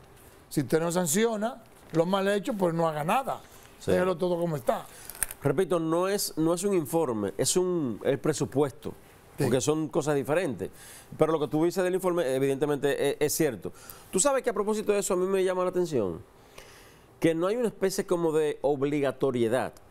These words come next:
Speaker 2: como para que los partidos políticos tengan abierta su escuela, eh, eh, de, la escuela que
Speaker 1: La
Speaker 2: ellos
Speaker 1: escuela
Speaker 2: tienen,
Speaker 1: de formación política.
Speaker 2: de formación política. Porque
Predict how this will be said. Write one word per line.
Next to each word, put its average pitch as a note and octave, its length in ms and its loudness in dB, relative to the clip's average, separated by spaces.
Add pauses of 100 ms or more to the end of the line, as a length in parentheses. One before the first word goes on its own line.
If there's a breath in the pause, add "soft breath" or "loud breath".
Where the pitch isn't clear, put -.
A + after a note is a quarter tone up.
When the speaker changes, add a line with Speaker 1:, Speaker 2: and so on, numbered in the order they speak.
(120)
Speaker 2:
como A#2+ 200 4
para C3 200 0
que C#3 80 0
los B2+ 120 0
partidos D3+ 380 -2
políticos D3 560 -2
tengan D3 280 2
abierta C3+ 340 0
su B2+ 80 -2
escuela, B2 640 0
eh, G2 500 0 (680 loud breath)
eh, G#2 960 0
de, G2+ 920 0 (500)
la G#2 60 -2
escuela F3+ 240 0
que G#3 80 -2
Speaker 1:
La F#3+ 80 2
Speaker 2:
ellos F#3 80 -4
Speaker 1:
escuela F#3 180 0
Speaker 2:
tienen, G3+ 120 0
Speaker 1:
de - 20 -6
formación G3+ 320 -2
política. F#3+ 220 0
Speaker 2:
de - 40 -4
formación D3 380 0
política. G2+ 480 -2 (440 loud breath)
Porque D#3+ 640 0